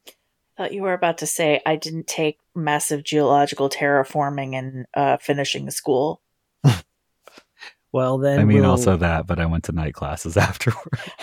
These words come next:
Speaker 1: <laughs>
Speaker 2: We'll just plan above the water table for now and see if we can make use of it later.
Speaker 3: Yeah, so we can make a small base.
Speaker 2: It could be good for, uh, hydroponics.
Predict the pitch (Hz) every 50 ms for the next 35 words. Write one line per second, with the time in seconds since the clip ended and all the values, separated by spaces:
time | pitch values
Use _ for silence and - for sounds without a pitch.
0 | - - - - - - - - - - - - - - - - - - - -
1 | - - - - 554 - - _ 453 - - _ _ _ _ _ _ _ _ _
2 | 196 175 160 160 156 156 143 - 156 156 135 - - - - 151 139 135 143 147
3 | 151 151 147 - - - - 151 143 143 151 151 147 147 139 151 139 143 143 147
4 | 151 156 147 - 156 151 147 147 156 151 - - 151 143 147 151 160 185 214 156
5 | 117 - - - 127 120 - - 151 143 - - 139 135 131 135 135 127 - 139
6 | 135 139 - - 151 143 139 151 - - 143 123 110 110 - 110 - - _ _
7 | _ _ _ _ _ - 90 85 85 85 80 - - 120 120 131 120 113 113 120
8 | 117 110 104 - - - 90 90 87 82 - - 82 82 80 - - - - _
9 | _ _ _ _ _ _ _ _ - 131 120 - - 143 135 123 127 139 127 120
10 | 135 131 131 127 123 120 - - - 127 123 123 123 123 120 120 123 123 123 120
11 | - - - _ _ - - - 123 123 120 120 120 117 131 127 117 - - -
12 | 135 131 139 135 - 139 120 110 110 -